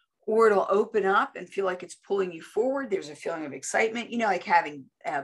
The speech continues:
butterflies in your stomach and that kind of thing. This is the gut that we're talking about when we talk about you have a gut instinct. This is where your intuition lives and will tell you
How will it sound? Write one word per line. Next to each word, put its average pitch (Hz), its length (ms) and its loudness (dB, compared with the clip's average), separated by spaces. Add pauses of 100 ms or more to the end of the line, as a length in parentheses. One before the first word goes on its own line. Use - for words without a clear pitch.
butterflies 240 680 2
in 226 60 -16
your 226 120 -12
stomach 226 560 -4
and - 80 -10
that 175 180 0
kind 185 140 -8
of 190 140 -6
thing. 196 400 -4 (960)
This 233 420 -2
is 262 140 -8
the 220 80 0
gut 196 300 4
that 175 120 0
we're 175 80 -8
talking - 480 -2
about 143 300 -2
when 156 100 -12
we 151 80 -14
talk 151 260 -4
about 143 220 -6
you 165 80 -16
have 165 180 -4
a 156 120 -16
gut 156 320 0
instinct. 135 500 -16 (380)
This 262 400 -4
is 277 180 -8
where 226 240 0
your 190 160 0
intuition 165 920 -8
lives 180 840 2
and 170 200 -2
will 170 160 -2
tell 294 340 2
you 156 460 -4